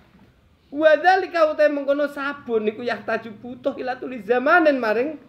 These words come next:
suwene mangsa. Dadi nek ibadah sak liyane zikir mbok nggo ngresi atimu, gen atimu bening iki mang butuh wektu sing suwe. Tapi nek zikir sing mbok nggo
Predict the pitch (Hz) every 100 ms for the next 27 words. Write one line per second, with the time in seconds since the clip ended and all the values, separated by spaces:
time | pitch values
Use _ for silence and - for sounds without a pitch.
0 | - - - - - - 240 254 254 254
1 | 240 226 226 208 151 127 - - - -
2 | - - - - - - 294 339 - 285
3 | 330 320 - 320 220 190 185 254 254 -
4 | 214 208 208 202 190 151 160 220 226 170
5 | 175 151 160 156 151 151 147 135 131 131
6 | 117 117 117 139 175 196 - 160 165 143
7 | 135 143 139 135 135 120 123 123 113 120
8 | 117 147 160 117 107 165 127 - 147 -
9 | 196 185 190 190 233 226 240 240 233 -
10 | _ _ _ _ _ _ _ _ 233 285
11 | 339 330 294 240 320 320 294 254 262 220
12 | 220